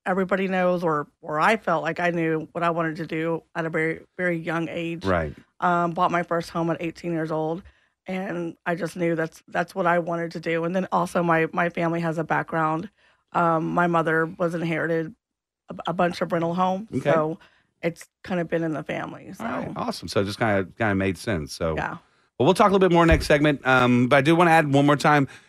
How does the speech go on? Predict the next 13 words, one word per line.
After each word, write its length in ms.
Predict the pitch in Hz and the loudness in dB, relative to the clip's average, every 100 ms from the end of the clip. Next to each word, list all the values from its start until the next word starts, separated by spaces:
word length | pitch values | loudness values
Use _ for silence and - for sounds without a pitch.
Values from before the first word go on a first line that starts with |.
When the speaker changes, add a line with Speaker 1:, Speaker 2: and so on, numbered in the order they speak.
| _ | _
Speaker 2:
You 140 | 127 143 | 4 8
are 140 | 160 | 8
the 100 | 151 | 8
lead 160 | 139 156 | 6 4
singer 280 | - 165 139 | 4 6 6
of 80 | 131 | 6
the 60 | |
Tortilla 360 | 127 131 143 147 | 4 2 4 4
Factory 280 | 143 147 165 | 6 4 4
now. 240 | 107 98 - _ _ _ _ _ | 2 0 -4 _ _ _ _ _
Is 160 | - 110 | -4 2
that 120 | 127 | 4
correct? 340 | 127 139 175 | 6 6 4